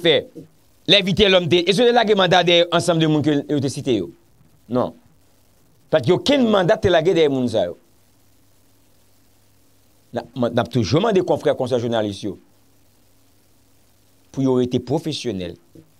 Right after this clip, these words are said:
Pou yo pridan. Paske pa gen okenn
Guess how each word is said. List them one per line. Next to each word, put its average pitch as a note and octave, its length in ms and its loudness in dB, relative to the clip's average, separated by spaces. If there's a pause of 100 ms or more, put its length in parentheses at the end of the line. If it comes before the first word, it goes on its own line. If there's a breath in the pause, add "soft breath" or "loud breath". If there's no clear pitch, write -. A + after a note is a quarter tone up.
(560)
Pou B2 140 -4
yo A#2 100 -2
pridan. G#2+ 540 -4 (1040)
Paske G#2 220 -2
pa B2 120 4
gen C3+ 80 2
okenn G3 380 0